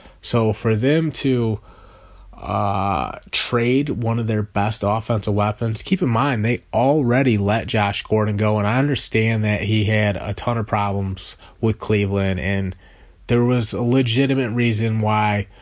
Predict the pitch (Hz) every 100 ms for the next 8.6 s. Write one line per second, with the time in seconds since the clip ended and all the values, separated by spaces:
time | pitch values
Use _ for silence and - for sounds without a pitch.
0 | - - - 95 107 107 104 107 - 107
1 | 101 107 101 - 104 98 98 - 104 98
2 | 92 95 117 147 165 120 120 110 104 107
3 | 113 107 104 - - - - - - 104
4 | 101 98 98 104 90 82 82 76 85 113
5 | 104 110 110 135 127 - - 117 117 110
6 | 101 107 101 - 113 110 107 107 104 98
7 | 104 110 110 - 113 110 90 107 101 104
8 | 101 95 101 101 90